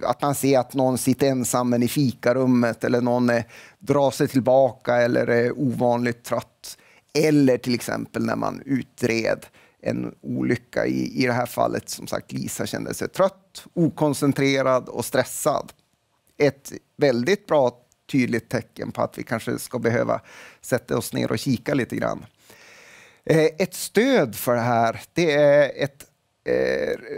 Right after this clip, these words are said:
ur det här redskapet, arbetsplatsdialogen. Då har ni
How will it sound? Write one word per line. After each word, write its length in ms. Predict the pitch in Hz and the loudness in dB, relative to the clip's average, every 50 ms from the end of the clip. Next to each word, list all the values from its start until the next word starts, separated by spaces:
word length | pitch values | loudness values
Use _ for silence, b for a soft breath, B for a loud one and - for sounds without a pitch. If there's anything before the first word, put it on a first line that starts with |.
| - - - - 151 - | -12 -14 -16 -20 -10 -2
ur 220 | - 180 196 214 185 | 2 4 4 4 4
det 60 | 143 | 4
här 160 | 131 139 131 | 4 4 2
redskapet, 760 | 131 131 123 117 113 - - - 127 120 - - 123 117 - - | 2 2 2 0 -2 -4 -2 0 0 0 0 0 -2 -2 0 0
arbetsplatsdialogen. 1500 | 143 139 123 117 110 123 113 - - - 123 117 - - - - 131 123 123 139 160 165 143 117 107 110 113 113 113 - - - - | 0 0 0 0 -2 -4 -4 -2 -2 -2 -2 -2 -4 -6 -4 0 0 0 2 2 2 2 2 0 0 -2 -2 -2 -2 -4 -6 -8 -10
Då 300 | - - - 127 131 135 | -14 -10 -4 -2 -2 0
har 340 | 127 139 143 135 135 135 131 | 0 0 0 0 0 0 0
ni 520 | 131 127 123 123 123 127 120 104 - - | -2 -2 0 -2 -2 -2 -4 -4 -6 -8